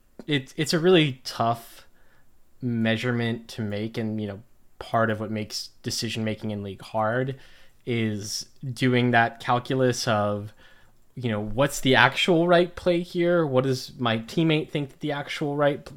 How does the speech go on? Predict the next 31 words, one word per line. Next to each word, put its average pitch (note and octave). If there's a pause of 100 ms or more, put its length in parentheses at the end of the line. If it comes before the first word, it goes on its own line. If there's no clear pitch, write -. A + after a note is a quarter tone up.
like, A#2+
what D3
does D3+
my C3
teammate C#3+
think C#3+
the C#3+
right C#3
play C#3
is? C3 (260)
What D3
do B2
I B2+
think D3+
the C#3
right C3
play B2
is? A#2 (420)
And B2+
how C#3+
do D#3+
we F#3+
merge A#2
all A#2+
of A2
those A2+
things A2
so -
that G2
we A2
can G#2+